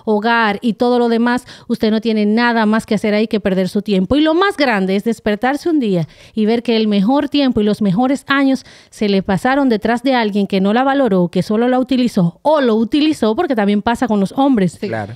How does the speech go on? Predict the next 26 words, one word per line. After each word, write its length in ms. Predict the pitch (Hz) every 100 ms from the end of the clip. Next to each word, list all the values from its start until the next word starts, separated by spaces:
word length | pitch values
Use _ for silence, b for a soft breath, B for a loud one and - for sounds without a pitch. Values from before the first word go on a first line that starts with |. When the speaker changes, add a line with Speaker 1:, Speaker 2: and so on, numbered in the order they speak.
| -
Speaker 1:
¿Y 180 | 247 247
usted 300 | - 285 302
qué 140 | 311
hizo? 280 | 349 359 294
Sus 220 | - 247
maravillosos 680 | 226 208 208 214 381 381 311 -
años, 420 | 208 190 190 - B B
que 80 | 240
el 120 | 214
tiempo 640 | - 277 339 339 311 339 285
no 420 | 240 233 247 269 262
se 260 | - - 233
compra. 560 | 269 226 202 - 170 -
El 180 | 226 214
tiempo 400 | 262 269 262 254
es 160 | 254
lo 180 | 247 233
más 460 | 220 240 262 269 254
valioso 520 | 233 220 214 220 247
que 120 | 240
tenemos, 380 | 233 247 254 240
pues 180 | 208 196
usted 280 | 190 - 240
ya 240 | 196 226
lo 160 | 214 185
desperdició. 640 | 190 165 170 185 - 180